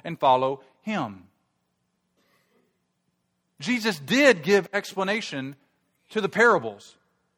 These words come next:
but not to the masses who really didn't want Him, but wanted the stuff that He provided for them. He spoke in parables. And yet, for those who love Him, who had genuine faith and not superficial faith,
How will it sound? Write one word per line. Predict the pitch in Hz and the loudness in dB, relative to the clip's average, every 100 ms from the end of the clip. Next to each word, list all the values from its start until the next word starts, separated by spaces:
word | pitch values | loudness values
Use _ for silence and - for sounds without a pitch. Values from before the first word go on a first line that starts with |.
| - | -2
but | 175 | 0
not | 190 220 285 | 4 4 4
to | 226 | 0
the | 185 | 0
masses | 180 262 254 170 151 | 4 2 2 -4 -6
who | 180 | -6
really | 170 262 262 | -2 0 2
didn't | 196 170 165 | 2 0 0
want | 214 - | 2 0
Him, | 160 151 151 | -2 -2 -2
but | 147 | -4
wanted | 151 220 202 | -2 0 -2
the | 156 | -6
stuff | - 196 - | 0 0 0
that | 147 | -12
He | 165 | -10
provided | - 123 156 214 160 | -6 2 4 4 0
for | - 139 | -6 -6
them. | 123 196 254 123 117 - _ _ _ _ _ _ _ _ _ _ _ _ _ _ _ | -2 0 0 -2 -8 -16 _ _ _ _ _ _ _ _ _ _ _ _ _ _ _
He | 156 | -10
spoke | - 151 139 | -6 -4 -4
in | 131 | -6
parables. | 123 110 98 98 _ _ _ _ _ _ _ _ _ _ _ _ _ _ _ _ _ _ _ _ _ _ _ _ - | -8 -8 -10 _ _ _ _ _ _ _ _ _ _ _ _ _ _ _ _ _ _ _ _ _ _ _ _ _ -20
And | 110 | -10
yet, | 107 - | -10 -10
for | 107 | -12
those | 104 110 - | -10 -10 -12
who | 113 | -14
love | 117 123 | -12 -12
Him, | 104 90 90 _ _ _ _ _ _ _ _ _ _ _ _ | -16 -20 -20 _ _ _ _ _ _ _ _ _ _ _ _
who | - | -14
had | 113 113 | -8 -8
genuine | 101 113 143 117 | -8 -10 -8 -8
faith | 101 95 95 | -10 -16 -16
and | - | -14
not | 104 104 | -14 -14
superficial | 117 104 - 113 - | -18 -18 -18 -18 -18
faith, | - 98 92 | -20 -20 -20